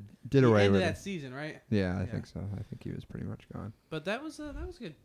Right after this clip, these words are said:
Speaker 2: Yeah, he was
Speaker 1: That was a, that was a pretty cool twist. I remember that one. That was pretty cool. And his brother, unfortunately, he, he did not have a, such a ceremonious end.
Speaker 2: No. No,
Speaker 1: Jack
Speaker 2: he's
Speaker 1: tortured the crap out of him.
Speaker 2: Yeah,
Speaker 1: I remember
Speaker 2: exactly.
Speaker 1: that.
Speaker 2: Yeah, I remember that too.
Speaker 1: And then, uh,
Speaker 2: And then, uh,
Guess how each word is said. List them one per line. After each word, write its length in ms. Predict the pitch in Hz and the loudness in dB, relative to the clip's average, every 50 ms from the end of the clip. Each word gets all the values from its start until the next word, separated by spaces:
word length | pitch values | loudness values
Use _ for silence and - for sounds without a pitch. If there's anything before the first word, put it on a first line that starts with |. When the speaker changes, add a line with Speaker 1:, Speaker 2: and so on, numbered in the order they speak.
| _ _ _ _ | _ _ _ _
Speaker 2:
Yeah, 80 | - - 262 208 220 | -20 -20 -20 -20 -20
he 60 | 262 | -20
was 80 | 277 - - - - _ _ _ _ _ - | -20 -20 -20 -20 -20 _ _ _ _ _ -2
Speaker 1:
That 160 | 117 117 127 | 2 2 4
was 180 | 127 123 - - | 4 4 2 0
a, 100 | 123 110 | -2 0
that 120 | 110 117 | 0 0
was 160 | 127 127 113 113 | 0 0 0 -2
a 100 | 107 101 | -4 -4
pretty 240 | - 113 104 92 | -2 -2 -2 -2
cool 220 | 92 - - - - - | -4 -6 -10 -12 -12 -12
twist. 360 | - - 92 92 - - - - | -12 -10 -10 -12 -12 -16 -18 -16
I 60 | - 101 | -14 -12
remember 260 | 98 92 90 90 - | -12 -12 -12 -14 -14
that 160 | 87 90 90 | -14 -14 -14
one. 100 | - - - | -16 -16 -18
That 100 | - - | -18 -18
was 80 | - - | -18 -20
pretty 240 | - - - - - - | -20 -20 -20 -20 -18 -18
cool. 120 | - - - | -16 -14 -10
And 100 | 101 98 | -8 -8
his 120 | 92 92 | -8 -4
brother, 400 | - - 120 120 117 107 95 90 | 0 2 4 4 4 2 0 -2
unfortunately, 600 | 92 95 - - 98 87 - - - 92 90 98 | -4 -8 -8 -8 -10 -10 -10 -12 -14 -12 -12 -10
he, 200 | 95 110 101 104 110 113 | -10 -8 -10 -10 -10 -10
he 80 | 98 107 | -10 -10
did 120 | 101 104 98 | -10 -8 -6
not 220 | 101 101 101 95 | -6 -6 -6 -6
have 200 | 95 95 92 95 | -8 -8 -8 -8
a, 80 | 98 98 | -10 -12
such 300 | - - - - - 107 | -12 -12 -12 -12 -10 -10
a 80 | 107 101 | -12 -12
ceremonious 640 | - - 110 95 92 95 92 90 87 82 - - - | -8 -6 -6 -4 -4 -6 -8 -10 -10 -12 -12 -12 -10
end. 260 | 92 92 90 - - _ _ _ _ _ _ | -10 -10 -10 -12 -16 _ _ _ _ _ _
Speaker 2:
No. 240 | 131 131 127 120 123 - _ _ _ _ _ _ | -14 -12 -12 -12 -14 -18 _ _ _ _ _ _
No, 100 | 220 240 | -2 0
Speaker 1:
Jack 140 | 233 123 120 | 0 0 0
Speaker 2:
he's 160 | 151 143 - _ _ _ _ _ _ _ _ - | -2 -4 -10 _ _ _ _ _ _ _ _ -16
Speaker 1:
tortured 360 | - - 120 - - - 90 | -8 -8 -8 -6 -8 -10 -12
the 80 | 92 95 | -10 -6
crap 360 | - - 120 117 113 - - | -2 -2 0 0 0 -2 -4
out 140 | - 104 87 | -6 -8 -8
of 100 | 90 113 | -10 -10
him. 200 | - 95 101 92 - | -10 -10 -10 -12 -12
Speaker 2:
Yeah, 80 | 127 107 113 123 | -14 -14 -12 -8
Speaker 1:
I 40 | - - | -6 -4
remember 240 | - - 220 143 | -2 -2 -2 -2
Speaker 2:
exactly. 60 | 92 95 | -4 -4
Speaker 1:
that. 320 | 98 98 92 92 - - | -6 -6 -8 -8 -10 -12
Speaker 2:
Yeah, 100 | 127 117 | -14 -14
I 40 | 113 | -12
remember 220 | 120 120 113 113 110 | -12 -12 -12 -14 -14
that 140 | 110 113 | -16 -16
too. 240 | - 127 120 104 113 - _ _ _ _ _ _ _ _ - | -16 -14 -14 -14 -16 -18 _ _ _ _ _ _ _ _ -12
Speaker 1:
And 180 | - 98 95 95 | -10 -8 -6 -6
then, 300 | 92 87 90 90 - - - - | -6 -6 -8 -8 -8 -10 -10 -12
uh, 80 | - 101 95 - - - - 135 | -12 -14 -14 -16 -20 -20 -16 -14
Speaker 2:
And 100 | 139 139 | -12 -12
then, 220 | 135 127 127 127 | -10 -10 -12 -12
uh, 240 | 123 123 123 123 | -12 -12 -12 -12